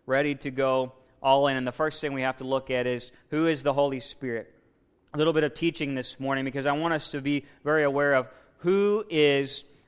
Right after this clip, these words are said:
the Holy Spirit. Christians talk a lot about the Father and the Son,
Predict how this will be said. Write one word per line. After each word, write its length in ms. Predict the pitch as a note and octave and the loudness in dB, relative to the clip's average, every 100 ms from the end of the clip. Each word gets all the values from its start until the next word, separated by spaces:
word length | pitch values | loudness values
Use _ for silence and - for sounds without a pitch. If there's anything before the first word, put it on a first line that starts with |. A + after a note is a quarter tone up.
| - | -4
the 100 | C3+ | 2
Holy 280 | D3 D3 C#3 | 4 2 -2
Spirit. 460 | - - D3 C#3+ | -8 -4 -2 0
Christians 400 | - F3 F3 D#3+ | 0 -2 -2 -2
talk 220 | F3 E3 | 0 0
a 40 | D3+ | 4
lot 200 | D3 D#3 | 4 6
about 220 | D3 C#3+ | 4 2
the 80 | C#3 | -2
Father 400 | - D3 D3 D3 | 0 2 4 4
and 120 | C#3 | 2
the 80 | C3+ | -2
Son, 540 | - D#3+ C#3+ C3 C3 | -4 0 0 0 -4